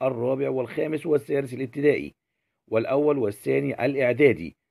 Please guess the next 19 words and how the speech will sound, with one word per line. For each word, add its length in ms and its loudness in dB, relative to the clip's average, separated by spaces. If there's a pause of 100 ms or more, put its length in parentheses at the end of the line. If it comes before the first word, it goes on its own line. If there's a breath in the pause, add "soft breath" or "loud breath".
(220)
والأول 460 0
والثاني 760 -2
الثانوي 520 -4
العام 420 -2 (380)
شهر 460 0
نوفمبر 580 2
ألفين 300 -2
اتنين 300 -6
وعشرين، 640 -4 (440)
مع 260 -4
تحديد 640 -2
موعد 520 0
امتحانات 840 -4
الشهر 580 -2 (360)
للمستوى 580 -2
الرفيع 380 0
بالمدارس 640 -2
الرسمية 520 -4
للغات 560 0